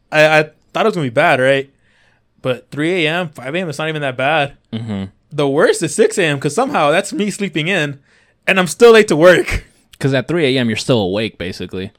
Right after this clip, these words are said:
Speaker 1: Well, I mean, uh, I take, uh, melatonin gummies, just, like, knock out.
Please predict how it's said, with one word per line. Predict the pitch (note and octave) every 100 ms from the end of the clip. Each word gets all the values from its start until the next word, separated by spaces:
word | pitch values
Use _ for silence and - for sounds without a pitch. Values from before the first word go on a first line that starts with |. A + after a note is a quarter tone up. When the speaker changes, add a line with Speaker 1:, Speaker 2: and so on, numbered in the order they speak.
| _ _ _
Speaker 1:
Well, | A#3+ -
I | F#3
mean, | F#3
uh, | D3+ D3+ C#3+ C#3
I | D3
take, | F#3 D#3+
uh, | D3
melatonin | C3 B2+ C3 B2
gummies, | A#2+ A#2 A#2
just, | - -
like, | A#2+ A#2
knock | A#2+ A#2
out. | A#2+ B2 B2+